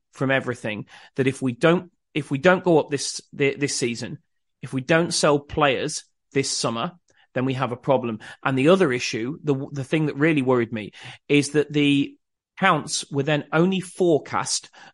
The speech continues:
until the end of the twenty-three twenty-four season. Now, my expectation would normally be that, uh, that, that club accounts would be forecast probably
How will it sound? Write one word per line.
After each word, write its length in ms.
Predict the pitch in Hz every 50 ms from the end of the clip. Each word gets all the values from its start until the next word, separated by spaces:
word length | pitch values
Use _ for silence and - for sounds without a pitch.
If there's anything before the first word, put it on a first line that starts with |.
| _ -
until 420 | 135 120 - - - 175 170 160
the 180 | 156 160 160 156
end 200 | 143 139 131 127
of 80 | 120
the 80 | 123 120
twenty-three 580 | - - 139 127 127 - 135 120 - 131 123
twenty-four 640 | 120 - 135 123 123 - 131 123 - 135 117 117 117
season. 420 | - 123 110 113 113 120 - - - - - - - - -
Now, 440 | - 139 139 139 139 139 - - _ _ _ _ _ -
my 400 | - 143 139 156 180 208 208 196
expectation 1000 | 180 - - - - 170 - - - - 160 143 135 123 - - 104 151 190 196 _ _ _ _ _ _ _ _ _
would 220 | - 139 143 131 147
normally 420 | 160 170 185 175 165 151 135 123
be 420 | - - 120 113 113 123 127 - - 147
that, 340 | 139 127 - - - - - -
uh, 220 | - 143 131 127 107 -
that, 180 | - 151 131 - - 151
that 180 | 143 143 - - - 123 - _ _ _ -
club 320 | - 170 170 156 156 - -
accounts 500 | - 139 - - 147 135 135 - - -
would 160 | - 135 120 -
be 80 | 131
forecast 800 | 117 - - 151 143 135 131 - - 135 123 123 - - - - _ - - - - - _ _ _ _ _ _ -
probably 580 | - 170 165 160 156 147 143 143 135 127 -